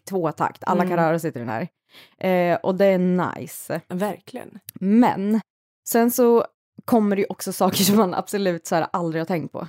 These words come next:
Speaker 2: Ja.
Speaker 1: i det här spelet. Eh, ja, det var med det här spelet som jag och Petter hade liksom vårat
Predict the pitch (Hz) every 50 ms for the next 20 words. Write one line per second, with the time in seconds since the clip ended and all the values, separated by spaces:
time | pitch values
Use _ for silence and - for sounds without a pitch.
0 | _ _ 185 185 185 180 175 170 160 175 170 156 151 131 147 - - 143 123 123
1 | 120 - _ _ _ _ _ _ _ _ _ _ _ _ _ _ - 202 202 196
2 | 202 196 - 214 226 214 214 220 254 269 277 262 247 233 233 - 269 311 349 339
3 | 277 220 - - _ 156 160 160 151 160 160 - - - - 165 180 175 170 170
4 | 160 160 160 160 151 - 160 - 185 175 - _ - 175 175 180 175 165 165 160
5 | 160 160 - - 151 147 147 143 139 123 139 156 156 175 175 165 156 147 - _